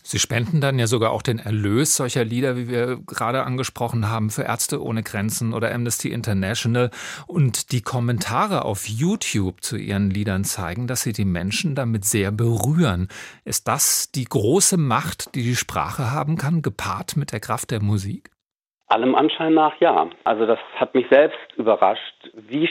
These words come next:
Speaker 2: stark manche Lieder auf die Menschen wirken und was es in ihnen auslöst. Und wie sie sich halt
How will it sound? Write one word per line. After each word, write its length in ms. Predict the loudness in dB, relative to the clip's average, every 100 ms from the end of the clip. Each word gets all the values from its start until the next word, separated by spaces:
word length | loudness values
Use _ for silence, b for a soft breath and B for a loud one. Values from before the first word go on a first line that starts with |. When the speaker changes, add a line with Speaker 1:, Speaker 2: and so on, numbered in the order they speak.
| 2
Speaker 2:
stark 480 | 4 4 4 -4 -14 b b b b b 0
manche 380 | 2 2 0
Lieder 560 | 0 2 4 4 2 2
auf 120 | 0 0 -14 -4
die 60 | 2
Menschen 640 | 2 2 2 2 2 0 -6 2
wirken 340 | 2 2 0
und 140 | 4
was 120 | 4 2
es 80 | -6 -4
in 180 | 0 2
ihnen 180 | 2 0
auslöst. 440 | 0 -2 -10 -14 -14 _ _
Und 360 | 0 2 0 -4
wie 480 | -8 -8 -2 2 4
sie 200 | 4 4
sich 280 | 2 2 2
halt 160 | 2